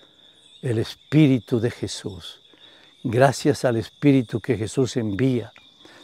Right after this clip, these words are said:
tenemos la luz suficiente para levantarnos cuando caemos. Gracias al Espíritu Santo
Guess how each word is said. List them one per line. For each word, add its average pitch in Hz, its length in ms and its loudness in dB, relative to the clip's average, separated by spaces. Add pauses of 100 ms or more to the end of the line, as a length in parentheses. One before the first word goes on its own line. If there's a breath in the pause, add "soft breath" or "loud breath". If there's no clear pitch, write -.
(100)
tenemos 123 440 4
la 120 160 2
luz 123 560 2 (640 soft breath)
suficiente 127 920 2 (120)
para 110 340 0 (600)
levantarnos 127 1000 2
cuando 113 440 -4
caemos. 98 680 -6 (540 soft breath)
Gracias 123 560 2
al 117 120 0
Espíritu 120 580 -2
Santo 127 560 0